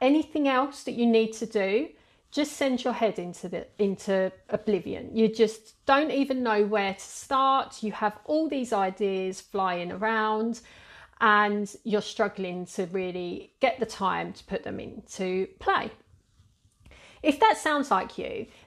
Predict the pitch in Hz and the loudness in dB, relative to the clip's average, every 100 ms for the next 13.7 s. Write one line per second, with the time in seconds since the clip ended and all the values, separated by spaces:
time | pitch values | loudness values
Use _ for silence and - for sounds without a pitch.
0 | - 233 226 226 226 226 277 285 294 294 | 4 6 6 4 -4 -2 0 0 0 0
1 | 247 233 - 226 214 214 - 202 - - | 0 0 -2 -2 0 -2 -4 -6 -6 -2
2 | 226 208 - 190 180 185 - 190 202 185 | 0 0 -4 -14 -12 -12 -12 -12 -10 -10
3 | 240 - - - 262 247 254 247 - 254 | -14 -16 -20 -4 2 4 2 0 -2 2
4 | 285 392 415 - 262 247 240 240 - - | 4 4 2 2 4 4 4 2 0 -4
5 | 247 247 240 240 254 339 - - _ 240 | 2 2 2 4 4 2 -6 -20 _ 2
6 | 240 226 240 - 240 - - 277 233 190 | 4 4 0 -2 -4 -6 0 6 6 6
7 | - 220 202 202 - _ _ _ _ 285 | 2 2 4 2 -4 _ _ _ _ 6
8 | 302 294 - 226 190 - 190 190 - 208 | 6 6 -2 -2 0 -2 -2 -2 0 0
9 | 208 208 233 220 233 233 - 175 175 185 | 0 -2 -4 -4 -4 -4 -4 -6 -6 -6
10 | 226 285 294 - 156 - _ _ _ _ | -2 0 0 -2 -6 -8 _ _ _ _
11 | 302 311 311 311 370 254 - - - _ | 2 4 2 2 0 0 -4 -16 -20 _
12 | _ - 277 - 262 254 262 214 - 359 | _ 0 0 4 4 4 -4 -6 -2 -2
13 | - - 196 - - 294 - | -4 -8 -8 -8 -4 -4 -6